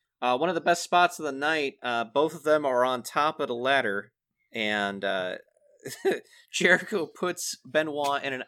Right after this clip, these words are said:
octopus hold on top of the ladder,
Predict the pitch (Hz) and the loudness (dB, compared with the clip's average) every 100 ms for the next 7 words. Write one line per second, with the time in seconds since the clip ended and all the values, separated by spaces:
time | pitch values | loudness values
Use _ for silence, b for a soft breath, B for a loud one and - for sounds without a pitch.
0 | - 147 175 247 - 156 - 147 127 107 | 0 2 2 -2 -8 -8 -2 -2 0 -2
1 | 107 _ _ _ - 131 175 190 - 151 | -8 _ _ _ -2 4 4 2 -2 0
2 | 156 - 127 110 107 117 110 92 85 | 0 -2 -8 -6 0 2 2 0 -6